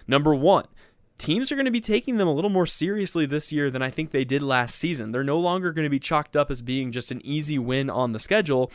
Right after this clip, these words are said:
And thing number two, they were unable to go out and get the kind of draft picks that I think they maybe would have wanted. Obviously, they landed Tua, who at the end of the day, you know, tank for Tua. That was the plan for the Dolphins from the beginning, but it's not the same Tua Tagovailoa that they were expecting to get,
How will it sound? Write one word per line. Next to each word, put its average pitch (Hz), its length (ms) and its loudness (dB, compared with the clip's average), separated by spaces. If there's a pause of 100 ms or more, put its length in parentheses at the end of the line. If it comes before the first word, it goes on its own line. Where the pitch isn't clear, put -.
(380)
And 151 160 2
thing 208 160 0
number 160 240 0
two, 165 540 0 (280)
they 127 280 2
were 226 260 -2
unable 185 400 0
to 170 80 -2
go 156 140 4
out 156 180 4
and 131 120 -4
get 147 160 2
the 139 80 -4
kind 143 180 -2
of 120 80 -4
draft 131 320 0
picks - 260 -2
that 127 100 0
I 120 60 6
think 143 240 -4
they 131 140 -2
maybe 131 320 0
would 123 160 -2
have 110 120 -2
wanted. 117 580 -2
Obviously, 269 400 2
they 196 100 4
landed 180 340 0
Tua, 139 320 2
who 165 140 2
at 151 80 0
the 143 100 2
end 151 120 2
of 160 40 -2
the 147 60 0
day, 135 320 2 (240)
you 104 100 -8
know, 113 160 0
tank 143 260 -2
for 160 100 -2
Tua. 160 400 4
That 135 180 4
was 143 80 -4
the 135 80 -4
plan 143 240 -2
for 139 80 -6
the 123 80 -6
Dolphins 127 360 0
from 131 140 -6
the 120 80 -2
beginning, 120 400 0
but 117 160 0 (320)
it's - 180 -4
not 156 200 4
the 202 80 -2
same 190 240 -2
Tua 165 260 0
Tagovailoa 131 800 2
that 120 140 -6
they 120 120 0
were 113 140 -4
expecting 175 520 -4
to 190 60 -2
get, 190 260 2